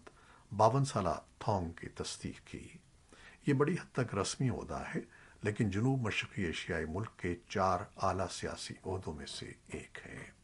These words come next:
امریکہ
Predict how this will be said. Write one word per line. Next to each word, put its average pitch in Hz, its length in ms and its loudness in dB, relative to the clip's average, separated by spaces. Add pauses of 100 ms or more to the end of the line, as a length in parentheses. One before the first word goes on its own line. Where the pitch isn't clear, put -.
(4000)
امریکہ 165 640 8